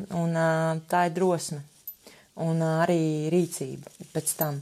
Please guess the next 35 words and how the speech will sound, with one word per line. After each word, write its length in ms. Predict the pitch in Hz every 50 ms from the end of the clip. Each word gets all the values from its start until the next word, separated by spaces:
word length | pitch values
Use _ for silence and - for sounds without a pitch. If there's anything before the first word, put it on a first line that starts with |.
| -
nu, 180 | - 156 175 180
tā 140 | 180 170 160
kā 140 | - 156 147
drosme 380 | 151 170 196 185 180 - 170 160
rīkoties. 580 | 175 160 165 - 143 135 - - 139 139 -
Es 80 | 170 170
gribētu 320 | 180 226 196 180 151 143
teikt, 180 | - 170 160 -
tā 120 | - 175 180
ir 120 | 185 180 160
mana 100 | 151 147
superspēja. 640 | - 175 165 165 156 - - - - 143 143 143 143 - - - - - - - - - - - - _ _ _ _ _ _ _ -
Drosme 420 | - 170 190 214 220 220 214 190
rīkoties, 560 | 165 160 143 - - 147 143 147 147 147 147
neskatoties 600 | - 196 269 - - 370 370 349 339 320 269 220 214
uz 80 | 190 -
to, 160 | - 190 196
ka 160 | 196 196 175
ir 80 | 160 143
bail. 300 | 143 143 135 127 131 135 - _ _ _ _ - - _ _ _ - 175 170 - - - - - _ _ _ _ - _ _
Jo 160 | - 165 165
tas 240 | 165 214 240 285 -
arī 200 | 285 220 190 180 196
ir 140 | 226 233 -
tā 180 | - 180 170 170 165 160
atslēga, 500 | 160 190 214 - - 196 170 165 160 156
kāpēc 340 | 160 - - 185 185 180 -
arī 120 | 165 160 -
kaut 180 | - 175 175 175
ko 80 | 175
es 120 | 160 143 151
esmu 200 | 147 - 165 170
izmainījis 480 | 160 160 151 143 131 135 135 131 -
savā 240 | - 143 139 139 139
dzīvē. 360 | 135 - 151 147 143 143 151